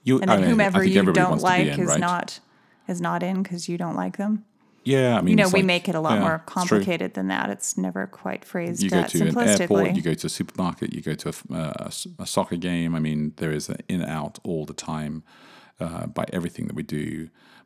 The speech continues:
Speaker 1: by the way that we behave. Uh, I mean, I think that that happens all the time. And I think it'd be nice to, I mean, Amos talks about the kingdom of God, the restored Israel here, where,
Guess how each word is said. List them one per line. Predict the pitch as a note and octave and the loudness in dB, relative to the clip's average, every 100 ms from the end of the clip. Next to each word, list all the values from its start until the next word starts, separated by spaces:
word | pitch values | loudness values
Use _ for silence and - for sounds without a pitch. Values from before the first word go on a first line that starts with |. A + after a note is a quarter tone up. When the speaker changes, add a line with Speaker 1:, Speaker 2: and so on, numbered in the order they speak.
| - | -4
Speaker 1:
by | E2+ | -2
the | |
way | D2+ D#2+ | -2 -2
that | D2 | -2
we | C2+ D#2+ D#2 D#2+ | -4 -2 -4 -6
behave. | D#2 D#2+ - E2+ D#2+ E2 E2 | -6 -6 -4 -4 -2 -4 -6
Uh, | - G1+ G1+ _ - - - - | -10 -12 -14 _ -20 -20 -18 0
I | |
mean, | G2+ F#2 | 4 4
I | |
think | - G#2+ | 2 0
that | F#2 | 0
that | F2+ C#2+ | 0 0
happens | F2+ - D#2+ | -2 -4 -4
all | D#2+ | -4
the | D#2 | -4
time. | F#2+ F2 | -2 0
And | F2 | 0
I | |
think | B2+ A#2 F2+ | 0 -2 -2
it'd | D#2 E2+ | -6 -2
be | F2+ | 0
nice | F2+ F#2+ A2 - | 2 2 0 -2
to, | - F2 D#2+ D#2 D#2 D#2 | -6 -2 -2 -2 -4 -6
I | F2 | -2
mean, | E2+ D#2+ - | -2 -2 -4
Amos | F#2 F#2+ F2+ - | -2 0 0 -4
talks | - D#2+ - | -8 -10 -10
about | D#2 - - _ | -10 -10 -14 _
the | - | -14
kingdom | - F#2 D#2+ | -6 -4 -2
of | D#2+ D#2+ | -6 -8
God, | E2 D#2+ D#2 | -4 -4 -4
the | D#2 | -6
restored | - - E2 D#2 | -6 -4 -4 -4
Israel | D#2+ D#2 D2+ | -6 -8 -8
here, | D#2+ D#2 | -6 -6
where, | E2 E2+ | -6 -10